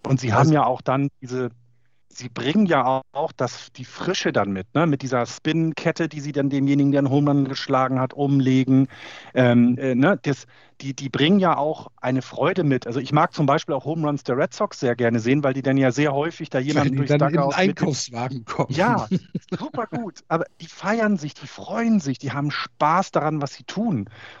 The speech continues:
Speaker 1: Bei den, ähm, Phillies, äh, äh, haben diese Home Run Hüte.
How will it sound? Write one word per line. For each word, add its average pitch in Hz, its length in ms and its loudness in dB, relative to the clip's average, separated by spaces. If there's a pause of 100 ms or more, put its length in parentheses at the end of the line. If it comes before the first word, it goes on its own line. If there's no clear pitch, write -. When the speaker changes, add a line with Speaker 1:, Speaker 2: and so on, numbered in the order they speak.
(160)
Speaker 1:
Bei 139 200 6
den, 131 560 2
ähm, 117 680 -2 (500)
Phillies, 196 540 -2
äh, 123 400 0
äh, 113 60 0
haben 151 160 2
diese 135 240 -2
Home 247 200 2
Run 143 120 2
Hüte. 104 300 -10